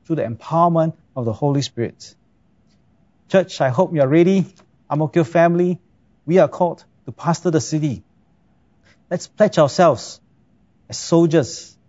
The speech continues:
to our King, King Jesus, as citizens of the kingdom of God. Come, let us pray. Lord, we thank you. Father, we thank you and we praise you that you have delivered us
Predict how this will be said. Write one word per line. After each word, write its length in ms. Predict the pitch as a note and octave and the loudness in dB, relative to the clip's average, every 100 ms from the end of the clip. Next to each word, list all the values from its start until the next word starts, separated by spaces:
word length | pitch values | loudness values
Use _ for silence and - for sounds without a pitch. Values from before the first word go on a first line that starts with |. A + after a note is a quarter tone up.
| _ _ _ _ - | _ _ _ _ -10
to 180 | C3 - | -10 -4
our 220 | C#3 E3+ | 2 2
King, 360 | - F3 G#2 - _ _ _ _ | 2 0 -2 -8 _ _ _ _
King 200 | E3+ E3 | -2 0
Jesus, 600 | D3 C#3+ C3+ G#2 - - _ _ _ - | 0 -2 -4 -8 -12 -20 _ _ _ -16
as 100 | - | -12
citizens 760 | - F3 E3 D3+ C#3 - - _ _ _ - | 0 2 2 0 -2 -4 -16 _ _ _ -12
of 80 | B2 | -10
the 80 | |
kingdom 540 | A#2+ D#3 D3+ C#3 C#3 B2+ _ _ _ - | -6 -4 -2 0 -2 -4 _ _ _ -14
of 140 | A2+ | -10
God. 200 | G2+ F#2+ - _ _ _ _ _ _ _ _ _ _ | -4 -6 -6 _ _ _ _ _ _ _ _ _ _
Come, 240 | C#3+ C3 | -4 -2
let 120 | B2+ C#3 | 2 2
us 120 | - | 0
pray. 300 | - G#2+ F#2 _ _ _ _ _ _ _ _ _ _ _ _ _ _ _ | -8 -10 -10 _ _ _ _ _ _ _ _ _ _ _ _ _ _ _
Lord, 160 | F3 G#3 | 0 0
we 60 | D#3+ | 2
thank 320 | F#3+ G3 G3+ | 2 0 0
you. 240 | E3+ A2 _ _ _ _ _ _ _ | -2 -2 _ _ _ _ _ _ _
Father, 300 | F3 F#3 F#3 | -2 2 2
we 120 | C#3+ | 0
thank 380 | - F3 F#3 G3 | -2 0 0 0
you 80 | E3 | -2
and 100 | C3 | -2
we 80 | |
praise 460 | A#2+ - G3 F#3 - | -6 0 2 2 0
you 180 | F#3 F#3 | -4 -2
that 200 | C3 - | -4 -4
you 60 | B2+ | -6
have 200 | A2 - | -6 2
delivered 400 | D#3+ F3+ F3+ E3+ | 4 4 2 2
us 340 | D#3 A#2+ | 0 -4